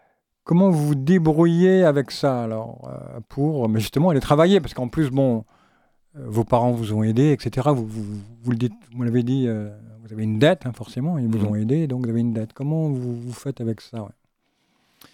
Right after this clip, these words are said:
Speaker 2: Alors déjà, il y a, il y a deux choses, euh, différentes. C'est, euh, au niveau du contexte. Moi, je sors diplômé en deux mille huit. Il y avait, euh, du coup un contexte un petit peu de,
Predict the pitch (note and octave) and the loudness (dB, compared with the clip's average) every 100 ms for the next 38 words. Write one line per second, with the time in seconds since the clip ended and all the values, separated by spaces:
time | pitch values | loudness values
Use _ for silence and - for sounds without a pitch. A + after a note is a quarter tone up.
0 | _ _ - A2 A#2 C3+ D#3+ C3 A2+ A2 | _ _ -4 0 2 2 2 4 2 2
1 | G2+ - A2+ A2 B2+ B2 - D#3 C#3 B2 | -2 -2 -2 0 0 0 0 0 2 2
2 | A2 G#2+ A2+ D3 D#3 D#3+ C3 A2+ G#2+ A#2 | 2 0 -2 0 2 0 0 2 2 0
3 | A#2 B2 A#2+ - B2+ D#3 - B2 G#2 A2 | 0 -2 -2 -4 0 -2 -2 -6 -4 -4
4 | G2+ A2+ - C3+ B2 A#2 A2 A#2 A#2+ A#2 | -6 -6 -2 -2 -2 -4 -6 -2 0 0
5 | G#2 A2 A2+ B2 D#3 - - G#2+ G2+ A2+ | 0 0 0 0 -2 -2 -6 -4 0 0
6 | A2+ G#2+ F#2+ F#2 G2 G2+ - A#2+ G#2 - | 2 0 -2 -4 -8 -12 -6 -4 -4 -6
7 | G#2 A2+ - G2 F#2 - A#2 G#2+ G2+ F#2+ | -8 -8 -8 -12 -12 -10 -6 -4 -2 -4
8 | F#2 | -6